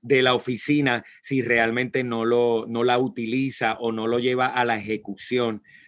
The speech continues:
Así que yo creo que todo lo que mencionó simplemente es reconocerlo, practicarlo.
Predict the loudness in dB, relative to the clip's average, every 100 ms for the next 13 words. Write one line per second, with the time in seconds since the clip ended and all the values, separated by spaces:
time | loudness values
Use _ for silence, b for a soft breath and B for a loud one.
0 | B -12 -6 2 2 2 0 2 2 2
1 | 0 2 2 2 2 0 0 -2 -2 -4
2 | -10 -10 -6 -4 -2 0 0 0 -4 0
3 | 0 -2 -6 _ _ _ -10 -6 -4 -4
4 | -6 -4 -2 0 0 0 -4 _ _ _
5 | _ -4 -4 -6 -14 -2 0 2 2 2
6 | 2 -2